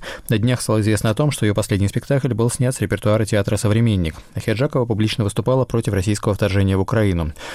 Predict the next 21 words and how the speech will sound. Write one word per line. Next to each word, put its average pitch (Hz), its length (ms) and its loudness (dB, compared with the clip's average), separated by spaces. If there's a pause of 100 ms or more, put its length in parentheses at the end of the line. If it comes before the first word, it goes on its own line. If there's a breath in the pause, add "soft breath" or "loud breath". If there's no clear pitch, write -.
(100)
По 127 80 0
её 120 100 4
словам, 139 240 0
спектакль 127 460 -2
сняли 104 240 0
с - 100 -2
репертуара 139 440 0
вопреки 127 400 0
её 101 120 2
мнению, 90 480 0
хотя 104 240 -2
в - 40 -6
театре 123 320 0
заявляют, 101 360 2
что - 120 -8
причиной 123 380 0
стало 107 260 0
плохое 98 360 0
самочувствие 113 640 0
восьмидесятичетырёхлетней 98 920 -2
актрисы. 87 480 -2